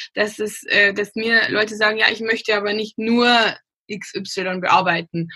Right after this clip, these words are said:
oder nicht nur das und das Rechtsgebiet machen." <clears throat> Das ist natürlich dann die Frage,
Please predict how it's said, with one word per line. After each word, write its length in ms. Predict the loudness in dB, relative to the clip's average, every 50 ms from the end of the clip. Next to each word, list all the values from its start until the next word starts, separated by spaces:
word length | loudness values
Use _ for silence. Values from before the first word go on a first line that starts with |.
| -18 -18 _
oder 220 | -2 0 0 2 2
nicht 180 | 0 -2 -2
nur 180 | 2 2 2 2
das 280 | 2 2 0 0 0
und 100 | -4 -4
das 200 | -4 -4 -2 0
Rechtsgebiet 640 | 0 0 0 -2 -6 -8 -8 -6 -6 -4 -6 -4 -2
machen." 340 | 0 0 0 -2 -6 -8 -8 -12 -12 -12 -12 -12 -14 -16 _ _ _ _
<clears throat> 300 | -6 -4 -4 -4 -4 0
Das 160 | 0 -2 -2
ist 80 | 0 0
natürlich 360 | 0 0 0 -2 -2 -4 -2
dann 200 | -2 -4 -4 -4
die 80 | -4 -4
Frage, 460 | 0 2 2 4 2 0 -4 -6 -8